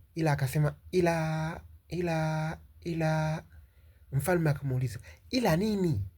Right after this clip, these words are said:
Sema ukweli." Bibi akasema, "Siku moja nilivyopita hapa,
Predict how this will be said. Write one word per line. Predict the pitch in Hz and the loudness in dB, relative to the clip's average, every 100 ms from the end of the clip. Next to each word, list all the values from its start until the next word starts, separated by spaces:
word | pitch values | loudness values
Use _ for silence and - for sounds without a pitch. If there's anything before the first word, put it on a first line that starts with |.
| _ | _
Sema | - 240 202 | -6 0 0
ukweli." | 156 - 185 147 117 - - - - - - - - - _ _ - - - - _ - - - _ - - - - _ _ _ - - | 0 0 2 2 2 -4 -10 -20 -20 -20 -20 -20 -20 -20 _ _ -20 -20 -20 -20 _ -20 -20 -20 _ -20 -20 -20 -20 _ _ _ -20 -10
Bibi | 139 135 | -6 -4
akasema, | 123 - 131 120 - - - - | -4 -4 -6 -8 -10 -18 -20 -20
"Siku | - - - | -14 -12 -4
moja | 170 196 165 139 131 - - - - - - - - | -2 -2 0 -2 -4 -12 -20 -20 -20 -20 -20 -10 2
nilivyopita | 147 208 185 151 170 139 | 2 2 0 -2 -2 -2
hapa, | 120 98 - - | 0 0 0 -4